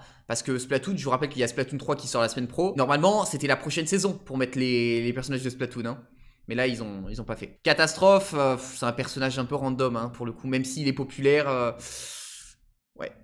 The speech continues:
je sais pas. Par contre, maintenant, on sait qu'il y a plus de personnages dorés. Euh, non, alors on sait pas sûr, ça, parce qu'il y a le deux cent un et deux cent trois qui sont à côté de Yoshi œuf d'or, donc, euh, potentiellement, hein. Moi, j'attends toujours ma Flora Piranha dorée. Flora Piranha dorée, nous t'attendons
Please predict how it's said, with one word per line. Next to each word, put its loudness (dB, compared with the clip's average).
je -4
sais -6
pas. -8
Par 6
contre, 0
maintenant, 4
on -4
sait -2
qu'il 0
y 4
a 4
plus -6
de -16
personnages 0
dorés. 2
Euh, 12
non, 8
alors 8
on 2
sait 0
pas 4
sûr, -2
ça, 2
parce -2
qu'il 2
y 6
a 8
le 4
deux -2
cent 4
un 4
et 4
deux 0
cent 0
trois 2
qui -6
sont 2
à 8
côté 2
de 2
Yoshi -2
œuf 2
d'or, 4
donc, -4
euh, 4
potentiellement, 0
hein. 0
Moi, 8
j'attends 6
toujours 0
ma 4
Flora 2
Piranha 8
dorée. 2
Flora 4
Piranha 6
dorée, 4
nous -4
t'attendons 0